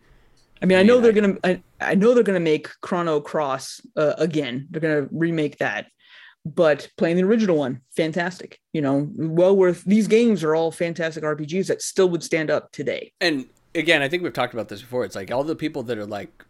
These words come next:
Speaker 2: "Chrono Trigger, fucking amazing game." Like, Chrono Cross is a sleeper, like, fucking amazing
Speaker 1: Leaps and
Speaker 2: game.
Speaker 1: bounds. Leaps and
Speaker 2: It's
Speaker 1: bounds get
Speaker 2: so
Speaker 1: better.
Speaker 2: awesome.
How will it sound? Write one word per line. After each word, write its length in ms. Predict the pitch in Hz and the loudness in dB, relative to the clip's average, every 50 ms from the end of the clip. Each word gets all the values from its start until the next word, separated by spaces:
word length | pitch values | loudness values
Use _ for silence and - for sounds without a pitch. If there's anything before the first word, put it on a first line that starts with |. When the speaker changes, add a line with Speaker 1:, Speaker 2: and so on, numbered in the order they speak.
| _ _ | _ _
Speaker 2:
"Chrono 360 | - - 170 165 165 160 151 131 | -4 -2 -2 0 0 0 -2 -2
Trigger, 440 | - - 165 147 143 143 123 110 | -2 -2 -2 -2 0 -2 -4 -4
fucking 360 | - - 143 131 123 123 117 113 | -4 -4 -4 -4 -4 -4 -4 -4
amazing 400 | 113 120 127 123 117 117 117 107 | -4 -2 -2 -4 -4 -4 -6 -6
game." 160 | 113 107 104 | -6 -8 -8
Like, 280 | 101 95 - - - | -8 -10 -12 -16 -18
Chrono 360 | - - 143 165 226 254 202 120 | -10 -6 -4 -2 -2 -2 -2 -4
Cross 420 | - - 123 123 135 143 135 - | -4 -4 -4 -4 -4 -4 -6 -8
is 140 | 113 104 101 | -10 -10 -10
a 80 | 95 | -12
sleeper, 460 | - - - - 117 110 117 117 107 98 | -12 -12 -10 -8 -8 -6 -6 -8 -8 -10
like, 200 | 95 82 82 - | -10 -12 -16 -14
fucking 360 | - 104 92 - 95 92 87 - | -12 -12 -12 -12 -14 -16 -14 -14
amazing 460 | 87 95 - 180 175 175 175 185 180 | -14 -14 -12 -10 -10 -8 -4 0 2
Speaker 1:
Leaps 300 | 185 190 180 - - - | 2 2 0 0 -2 -2
and 60 | 170 | 0
Speaker 2:
game. 120 | 156 151 143 | 0 0 0
Speaker 1:
bounds. 360 | 123 107 104 95 - - - | 0 -2 -6 -10 -12 -14 -14
Leaps 420 | 139 139 185 196 214 220 214 214 - | -4 0 4 6 6 6 4 2 0
and 60 | 220 | -2
Speaker 2:
It's 80 | 196 170 | 2 2
Speaker 1:
bounds 340 | 185 170 160 151 147 143 - | 2 2 2 0 -2 -2 -2
get 60 | - | 0
Speaker 2:
so 300 | 165 160 147 131 117 107 | 2 2 2 2 0 0
Speaker 1:
better. 180 | 101 143 120 107 | -2 -2 -2 -2
Speaker 2:
awesome. 260 | 104 - - - - | -6 -8 -12 -18 -20